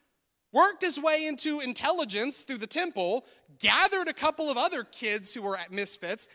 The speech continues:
and then started his ministry that way. That is not what I would have done.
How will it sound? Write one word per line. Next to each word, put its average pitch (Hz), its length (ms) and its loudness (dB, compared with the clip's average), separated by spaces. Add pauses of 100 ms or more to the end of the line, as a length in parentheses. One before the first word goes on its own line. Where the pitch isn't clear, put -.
(120)
and 269 100 2
then 320 80 0
started 339 320 0
his 285 140 -6
ministry 330 300 -6
that 349 180 -4
way. 214 160 0
That 294 160 0
is 233 100 -6
not 320 280 0
what 302 80 0
I 311 100 0
would 302 180 0
have 233 120 -4
done. 233 320 -4